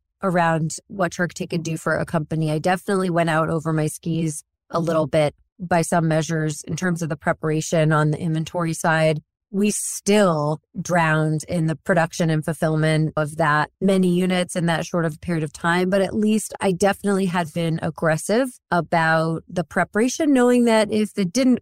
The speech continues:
meet the expectations, the sort of rose-colored expectations that I had had, that at least we were then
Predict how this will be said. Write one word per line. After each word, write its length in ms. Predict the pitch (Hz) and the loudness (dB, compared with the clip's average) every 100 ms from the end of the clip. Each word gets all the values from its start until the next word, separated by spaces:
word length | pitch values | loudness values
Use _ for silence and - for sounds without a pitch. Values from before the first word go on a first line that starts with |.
| - | 2
meet 300 | 226 214 - - | 4 4 0 2
the 180 | 214 | 4
expectations, 1120 | 208 208 - 208 - 208 - 202 190 196 190 - | 4 2 -2 -2 2 0 2 0 2 0 0 -4
the 80 | |
sort 180 | 190 185 | -4 -2
of 120 | 180 | 0
rose-colored 520 | 180 180 - 196 175 170 | 2 0 -2 -2 0 0
expectations 720 | 165 - 170 175 165 160 165 | -2 -6 -4 -4 -4 -4 -2
that 100 | 156 | 0
I 120 | 160 | 0
had 140 | 160 | 0
had, 360 | 156 156 147 147 - - | 0 2 0 -2 -8 -6
that 200 | 196 185 | 0 2
at 140 | 180 | 0
least 400 | 185 185 180 - | 2 2 2 -2
we 560 | 170 180 175 170 175 170 _ _ - | -6 -4 -4 -4 -6 -8 _ _ -6
were 200 | 185 180 | -4 0
then 560 | 175 170 170 170 170 | 0 0 0 0 -4